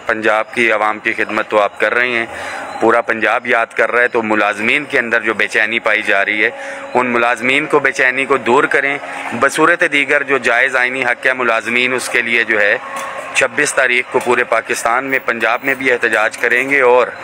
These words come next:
چودہ اکتوبر کو پاکستان بھر سے ملازمین جو ہے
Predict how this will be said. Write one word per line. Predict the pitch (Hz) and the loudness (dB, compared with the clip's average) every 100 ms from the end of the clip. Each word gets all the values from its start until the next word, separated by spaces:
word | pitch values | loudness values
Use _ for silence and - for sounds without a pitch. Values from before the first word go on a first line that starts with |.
| - - - - - | -12 -12 -10 -10 0
چودہ | 131 131 135 135 131 - - | 2 4 2 2 0 -2 -2
اکتوبر | 117 - 139 127 135 127 | -2 0 0 2 2 2
کو | 131 117 | 2 2
پاکستان | 117 123 - 117 117 113 | 0 -2 -2 0 0 0
بھر | 113 | -2
سے | 117 127 | 0 0
ملازمین | 117 104 101 98 107 107 | 0 0 0 0 -2 0
جو | 107 | 0
ہے | 110 | 0